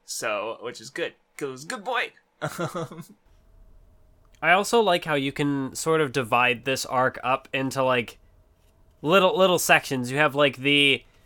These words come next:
Speaker 2: the learning Nen, like, the mystery of Nen sort of section where, you know, leading up till about, like, the Castro fight where, you know, things start to get explained, and it's like, okay, here is now, like, the learning, training with Nen thing,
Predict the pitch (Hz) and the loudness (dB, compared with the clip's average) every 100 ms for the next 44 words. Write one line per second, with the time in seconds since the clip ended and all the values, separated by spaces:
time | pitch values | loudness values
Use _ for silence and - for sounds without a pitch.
0 | _ - 147 147 - 143 147 196 180 143 | _ -2 2 2 0 -4 4 6 6 4
1 | 123 117 117 - 143 139 160 147 175 - | 2 2 2 4 2 2 2 2 0 0
2 | 160 143 127 113 120 117 110 107 - 120 | 0 2 2 0 2 4 2 0 -6 -4
3 | 110 - 113 107 - 107 107 110 107 104 | -4 -2 -2 -2 -6 -6 -4 -2 -2 -2
4 | - - 123 117 - 147 165 160 147 - | -4 -8 -6 -4 -4 -2 0 2 2 0
5 | 156 139 131 123 127 113 117 - 123 113 | 0 2 2 2 0 -2 -4 -4 -2 -2
6 | - 120 107 98 120 104 90 - 120 117 | -4 -6 -4 -4 -2 0 0 -4 -4 -2
7 | 107 104 98 _ _ _ 139 127 113 147 | 0 0 -4 _ _ _ -6 -4 -2 -2
8 | 135 - 135 127 127 120 - - 135 123 | -2 -2 -2 -2 -2 -2 -4 -4 0 2
9 | 120 123 120 127 135 127 120 147 147 131 | 0 -2 -2 -2 -2 0 0 2 0 0
10 | 123 123 117 117 - 120 120 156 139 123 | 2 2 4 0 -2 -2 2 4 4 2
11 | 110 104 _ _ _ _ - 175 160 131 | 0 -4 _ _ _ _ 0 4 4 2
12 | 120 113 120 117 107 107 101 120 107 104 | 0 -4 0 0 2 -2 -4 -2 0 0